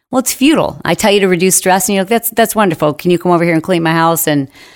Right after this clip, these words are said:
also help me get through this divorce and figure out how I'm gonna survive my fifteen-year-old daughter?" Like, stress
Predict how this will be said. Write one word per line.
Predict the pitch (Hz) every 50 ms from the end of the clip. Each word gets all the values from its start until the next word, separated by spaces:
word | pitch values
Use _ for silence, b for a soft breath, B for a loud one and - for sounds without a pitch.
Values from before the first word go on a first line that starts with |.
| B B B B B
also | - 160 - - 170
help | 156 165 - 143
me | 156 156
get | 143 165 147
through | - 160 160
this | 151 160 151 -
divorce | - 151 131 151 156 156 160 160 147 - -
and | 151 147 143 139 - B B B B B B B B B
figure | - 185 180 170 170
out | 165 151
how | 165 165
I'm | 160 156
gonna | 156 151 147 147 143 135 - B B B
survive | B - - 175 165 143 123 151 143 143 143 151 160 151 156
my | 165 147 147 143
fifteen-year-old | - - 156 - - - 160 160 156 151 151 147 143 127
daughter?" | 151 147 143 143 143 156 151
Like, | 151 147 147 - - B B B B B B -
stress | - - - - 277 302 320 311 - - -